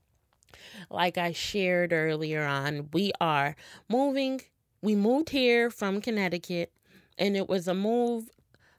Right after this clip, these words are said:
for us of chasing after our destiny. Um,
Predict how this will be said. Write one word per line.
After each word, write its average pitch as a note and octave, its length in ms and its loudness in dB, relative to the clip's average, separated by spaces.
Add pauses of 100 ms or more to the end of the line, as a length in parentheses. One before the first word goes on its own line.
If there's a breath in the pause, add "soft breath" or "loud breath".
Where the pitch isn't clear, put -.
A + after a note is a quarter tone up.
(120)
for G3+ 240 6
us A3+ 440 4 (280)
of E3+ 160 0
chasing G3 500 -2
after E3+ 300 2
our D#3 200 2
destiny. D3+ 600 -2 (760 loud breath)
Um, D#3+ 500 -4